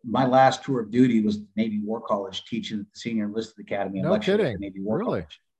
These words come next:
Speaker 2: No, wow.
Speaker 1: Uh,
Speaker 2: That's awesome.
Speaker 1: and then the, um, I was nominated to be the director of the Senior Enlisted Academy, which would have meant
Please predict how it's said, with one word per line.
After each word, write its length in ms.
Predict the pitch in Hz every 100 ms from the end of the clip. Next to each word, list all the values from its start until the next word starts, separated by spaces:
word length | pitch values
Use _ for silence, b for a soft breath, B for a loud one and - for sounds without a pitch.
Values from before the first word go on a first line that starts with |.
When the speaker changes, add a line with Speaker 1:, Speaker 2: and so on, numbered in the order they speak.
| _
Speaker 2:
No, 120 | 151 214
wow. 200 | 202 147
Speaker 1:
Uh, 260 | 120 117 120
Speaker 2:
That's 140 | 123 123
awesome. 260 | 151 -
Speaker 1:
and 120 | 127 127
then 440 | 139 135 123 - - - _ _ _
the, 400 | 110 120 120 113
um, 360 | 110 107 104 104 - _
I 60 | 123
was 160 | 123 107
nominated 460 | 123 127 123 113
to 60 | 101
be 100 | 113
the 80 | 101
director 440 | 107 117 139 117
of 100 | 107
the 40 | 92
Senior 300 | - 110 104
Enlisted 340 | 107 107 -
Academy, 380 | - 98 98 101
which 240 | 98 -
would 100 | 117
have 160 | 107 98
meant 280 | 104 104